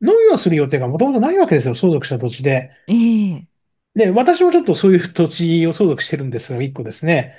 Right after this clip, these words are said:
Speaker 2: あ、そうなんですか。
Speaker 1: で、はい。
Speaker 2: うん。
Speaker 1: で、そのまま放置してしまうと、草が伸び放題になったり、近隣から苦情が出て管理責任問われることがあるんですよね。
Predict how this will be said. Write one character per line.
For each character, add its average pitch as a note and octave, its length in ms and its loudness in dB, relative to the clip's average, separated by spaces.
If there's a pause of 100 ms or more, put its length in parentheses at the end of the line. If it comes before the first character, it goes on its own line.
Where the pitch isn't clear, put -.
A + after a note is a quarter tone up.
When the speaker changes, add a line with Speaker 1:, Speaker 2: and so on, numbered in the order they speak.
Speaker 2:
あ、 C#4+ 140 -6
そ G4+ 140 -6
う A4 40 -4
な G#4+ 100 6
ん F#4+ 60 2
で D4 60 -6
す - 100 -12
か。 B3 240 -4
Speaker 1:
で、 A#3 80 4
は D4+ 120 2
い。 D4+ 40 -4
Speaker 2:
う C#4+ 40 -10
ん。 C4 140 -14 (220)
Speaker 1:
で、 A3+ 100 -4
そ C4+ 160 0
の E4 80 2
ま F#4+ 180 4
ま - 20 -4
放 F#4+ 120 0
置 G#4 200 0
し - 60 -8
て D#3+ 100 -4
し E3 100 -6
ま D3+ 180 -2
う C3 40 -8
と、 C3+ 200 -6
草 - 240 -2
が F4+ 120 2
伸 D#3+ 120 2
び F3+ 100 2
放 B3+ 200 2
題 F3 180 2
に C3+ 60 -2
な B2+ 100 -2
っ C3 80 -16
た C3+ 120 -8
り、 C#3 220 -6
近 A3+ 140 -2
隣 C4+ 180 0
か D#4+ 100 2
ら D4+ 80 0
苦 - 160 -2
情 C#4+ 200 2
が E4+ 100 4
出 E4+ 80 2
て A3 80 -2
管 G#3+ 220 0
理 D#4 80 2
責 G4+ 240 0
任 B3+ 100 2
問 D3+ 120 2
わ D3+ 40 2
れ C3+ 60 -2
る C3 60 0
こ B2+ 80 -4
と B2 60 0
が B2 60 0
あ A#2+ 40 0
る A#2 100 -6
ん G#2 40 -10
で G2+ 60 -18
す - 80 -20
よ E3 60 -2
ね。 G#3+ 260 -2